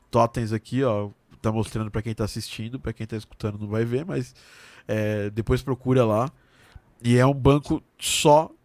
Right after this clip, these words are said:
baseado em todos os synths muito loucos do Reinbach. Eu acho que tem, tem bastante coisa proveitosa. Eu tô com ele aqui,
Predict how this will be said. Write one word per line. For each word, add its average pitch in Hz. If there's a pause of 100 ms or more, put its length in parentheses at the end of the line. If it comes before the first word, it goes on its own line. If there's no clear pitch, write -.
(420)
baseado 131
em 131
todos 151
os 160
synths 147
muito 147
loucos 131
do 127
Reinbach. 120 (800)
Eu 135
acho 139
que -
tem, 151 (160)
tem 147
bastante 143
coisa 156
proveitosa. 143
Eu 135
tô 143
com 147
ele 151
aqui, 139